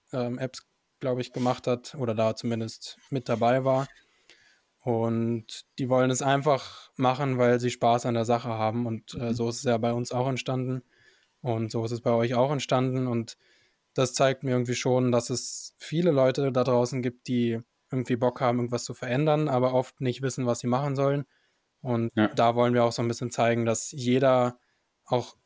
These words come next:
Speaker 1: erstmal klein anfangen kann. Jeder kann aber auch in einem Team einfach schreiben, hey, ich hab Bock, dir zu helfen. Wie kann ich das machen? Kann ich dir helfen? Und, äh, wie ihr auch schon gesagt habt, äh, man braucht dafür keine Erfahrung. Man kann einfach fragen, ob man helfen kann.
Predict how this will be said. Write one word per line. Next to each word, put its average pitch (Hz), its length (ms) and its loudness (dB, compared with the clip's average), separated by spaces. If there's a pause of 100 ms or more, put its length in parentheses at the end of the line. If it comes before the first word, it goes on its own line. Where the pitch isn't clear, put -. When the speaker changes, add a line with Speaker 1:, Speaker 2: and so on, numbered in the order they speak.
(240)
Speaker 1:
erstmal 120 340 0
klein 123 340 2
anfangen 170 400 0
kann. 165 280 0
Jeder 123 200 2
kann 123 200 -2
aber 120 160 4
auch 113 160 0
in 127 80 -2
einem 113 120 -4
Team 156 220 -2
einfach 160 260 0
schreiben, 139 420 0
hey, 135 200 0
ich 127 160 -4
hab 127 100 -6
Bock, 127 180 -2
dir 135 120 -6
zu 127 160 -4
helfen. 123 540 -2 (260)
Wie 131 160 -2
kann 123 200 -2
ich 120 140 -4
das 123 160 -6
machen? 123 340 0
Kann 120 120 -2
ich 120 100 -6
dir 127 120 -4
helfen? 117 460 -2 (520)
Und, 113 380 -2
äh, 113 180 0
wie 123 120 4
ihr 123 160 6
auch 117 80 2
schon 120 160 -2
gesagt 117 400 0
habt, - 340 -4 (160)
äh, 113 180 0
man 107 240 -4
braucht 120 280 2
dafür 127 200 -2
keine 117 280 2
Erfahrung. 135 640 2
Man 120 220 -2
kann 127 160 -2
einfach 123 240 -2
fragen, 120 460 0 (640)
ob - 180 -6
man 117 120 0
helfen 131 360 0
kann. 160 340 0